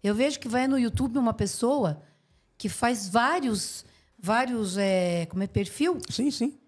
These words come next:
Speaker 1: Ela
Speaker 2: É pra,
Speaker 1: vai,
Speaker 2: pra ficar
Speaker 1: ela vai,
Speaker 2: comentando, né?
Speaker 1: critica, ela me xinga, ela fala mal, aí eu denuncio, mas não tem nem foto.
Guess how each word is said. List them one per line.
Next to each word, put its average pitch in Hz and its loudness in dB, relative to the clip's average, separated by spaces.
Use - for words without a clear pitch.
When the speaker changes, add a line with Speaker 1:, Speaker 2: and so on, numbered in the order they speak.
Speaker 1:
Ela 226 2
Speaker 2:
É - 6
pra, 196 4
Speaker 1:
vai, 277 4
Speaker 2:
pra 190 4
ficar 185 0
Speaker 1:
ela 262 4
vai, 202 2
Speaker 2:
comentando, 226 4
né? 220 4
Speaker 1:
critica, 320 -2
ela 285 2
me 269 -2
xinga, 302 0
ela 277 0
fala 254 -2
mal, 262 2
aí 226 0
eu 277 -2
denuncio, 294 0
mas 220 2
não 277 0
tem 311 2
nem 415 0
foto. 220 -2